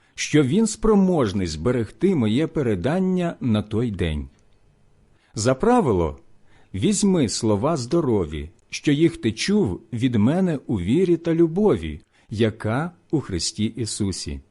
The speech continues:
Бережи добре передання за допомогою Духа Святого,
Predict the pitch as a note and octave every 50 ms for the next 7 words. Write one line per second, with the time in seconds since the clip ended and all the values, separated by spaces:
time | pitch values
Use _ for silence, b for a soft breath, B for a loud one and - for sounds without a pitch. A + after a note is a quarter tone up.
0 | _ _ _ _ _ _ _ _ _ _ _ _ _ _ _ _ _ _ _ _
1 | _ _ _ _ b b b b b b b b b G2 F#2+ C#3+ E3+ F#3+ F#3+ F3+
2 | F#3 A3 A#3+ A#3 D#3+ A2+ G2+ B2+ D#3+ F3 D#3+ B2+ B2 A#2 G#2 - B2 A2 G#2+ G2+
3 | F2 G2+ C3 D3+ D#3+ D3+ B2+ A2 G2+ D#2+ D2+ D2 F2 F2+ F#2 A#2 A2 - B2+ C#3
4 | D#3+ F3+ E3+ C#3 D3+ D3+ D#3 B2 G2 G#2 C#3+ D3+ - E3 C#3+ - - D3 D#3+ D#3
5 | - G3+ G3+ F3+ A2+ E2 E2 D2+ C#2+ C#2+